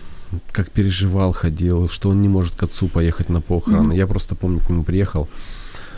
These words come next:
Speaker 1: Вы знаете, у меня не хватило ни одного слова, чтобы ему сказать. Я просто его обнял. Мы,
Speaker 2: Мгм.
Speaker 1: мы так постояли, так прослезился вместе с ним. И через какое-то время у меня была точно такая же ситуация, и
Speaker 2: Мгм.
Speaker 1: я тоже не мог приехать, и так вот ни на похороны не попал.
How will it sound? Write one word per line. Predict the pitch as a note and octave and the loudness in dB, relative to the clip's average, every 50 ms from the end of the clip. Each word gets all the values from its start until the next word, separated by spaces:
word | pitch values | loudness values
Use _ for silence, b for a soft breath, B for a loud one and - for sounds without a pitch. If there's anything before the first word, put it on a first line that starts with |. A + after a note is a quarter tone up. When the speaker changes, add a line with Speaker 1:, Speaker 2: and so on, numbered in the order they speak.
| B B B B B B - | B B B B B B -4
Speaker 1:
Вы | - - G2+ | 0 0 2
знаете, | G2+ B2+ B2 G2+ G#2 | 4 4 2 4 4
у | G#2 | 4
меня | A2 A#2+ A#2+ | 4 6 6
не | B2 B2 | 4 4
хватило | A2 - A#2 A2+ G#2+ - C3 B2 A2+ G#2+ | 2 2 0 0 2 2 2 2 4 4
ни | G#2 G#2+ G#2+ | 4 4 4
одного | G#2 G2+ G#2 A2 G#2+ A2 G#2+ | 4 4 4 2 4 4 2
слова, | G#2 - A2 A2 A#2+ B2+ B2 | 2 2 2 2 2 4 2
чтобы | - - F#2 F2 F2+ | 0 0 -2 0 0
ему | F2 E2+ | 0 0
сказать. | - - - E2 D#2 E2 D#2 - | -2 -2 -2 -2 0 0 0 0
Я | E2+ | -2
просто | E2 G2+ F#2+ - - - F2 | 0 0 -2 0 0 0 2
его | E2+ E2 | 2 2
обнял. | E2 D#2+ F#2+ G2+ G#2+ A2 G#2+ G#2 - - - | 2 2 2 0 0 0 -2 -4 -4 -2 2
Мы, | G#3+ | 2
Speaker 2:
Мгм. | G#3 G#3+ A3 A3 - | 4 4 4 4 2
Speaker 1:
мы | - | 2
так | - - - | 0 -4 -4
постояли, | - - - - - F#2 G2+ B2+ C#3 B2+ F#2 E2+ | -2 -4 -4 -2 -2 -2 -2 0 0 0 0 -2
так | D#2 - C#2+ C#2+ | -2 -4 -4 -4
прослезился | - - - - - - F2+ F2 F2+ A2 B2 A#2 G2+ - - E2 D#2 - | -4 -4 -4 -4 -4 -2 -2 -2 0 0 0 0 0 -2 -2 -4 -4 -2
вместе | D#2+ D#2 D#2 - - D#2 | -2 -2 -2 -2 -2 -4
с | - - | -2 -2
ним. | E2+ D#2 D2 - - B B B B B B B B B B B B B | 0 -2 -2 -2 -6 B B B B B B B B B B B B B
И | - | -4
через | - - A2 G#2+ G#2+ - - | 0 2 2 2 2 2 0
какое-то | - G2+ - C3+ B2 - - A2+ | -2 -2 0 0 0 2 2 2
время | A#2+ C3+ B2+ A2+ | 2 4 4 4
у | G#2+ | 4
меня | G#2+ G#2+ A2 | 4 4 2
была | G2+ F#2+ G2+ F#2+ | 2 2 0 0
точно | G2 F#2 E2+ - F#2+ | 0 -2 -2 -2 -2
такая | F2 F2+ - - F2+ | -2 -2 -2 -2 -2
же | F2 F2+ | 0 -2
ситуация, | - - - - F2 F#2+ F#2 F#2 - - - - | -4 -4 -6 -4 -2 -2 -2 -2 -2 -2 0 2
и | G#3+ | 4
Speaker 2:
Мгм. | G#3+ F2+ F2+ | 4 6 4
Speaker 1:
я | F2+ F2+ | 4 2
тоже | - - A#2 F#2+ G2 G#2 | 2 0 0 0 2 2
не | G#2 G2 | 4 4
мог | G2 F2+ - | 4 2 2
приехать, | - - F2+ F2+ G2+ G2+ G#2+ - F2 D#2+ - - | 0 0 2 2 4 2 2 0 -2 -2 -2 0
и | D#2+ D2+ - | 0 0 -2
так | - - D#2+ E2 - | -2 -2 -4 -4 -2
вот | - - - | -4 -4 -2
ни | F2+ F2 F#2+ F#2+ | 0 0 2 2
на | F#2 E2 | 2 0
похороны | - - G2+ - - - E2+ E2 E2 | 0 0 -2 -2 -2 -2 0 0 0
не | D#2+ | 0
попал. | - E2+ D#2 - D#2+ D#2+ D#2+ | 0 -2 -4 -2 -2 -2 -2